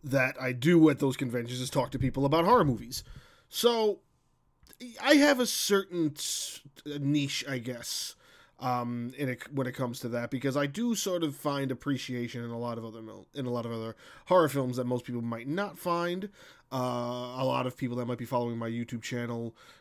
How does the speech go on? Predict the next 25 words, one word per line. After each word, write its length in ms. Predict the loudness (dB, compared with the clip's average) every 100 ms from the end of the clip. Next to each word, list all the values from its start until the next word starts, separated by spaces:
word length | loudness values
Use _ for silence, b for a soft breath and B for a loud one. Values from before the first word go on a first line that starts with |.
| B
uh, 140 | -12 -6
more 540 | -4 -2 0 -2 -6 _ -10
recently 800 | -2 0 0 0 0 2 2 0
will 100 | -2
probably 240 | -2 -4 -4
see 240 | -2 0
that. 260 | 2 0 -2
You 80 |
know, 140 | -6 -8
I 60 |
kind 240 | -6 -4 -6
of 100 | -6
pick 180 | -8 -4
out 140 | -4
a 40 |
lot 180 | -4 -4
of 200 | -6 -8 -16 B B
nice 320 | -4 -2 -4
gems 460 | -6 -2 -2 -2 -4
that 120 | -4
are 140 | -4 -4
out 200 | -4 -4
there. 220 | -4 -4
J-, 180 | -6 -10
people 640 | -6 -6 -6 -6 -6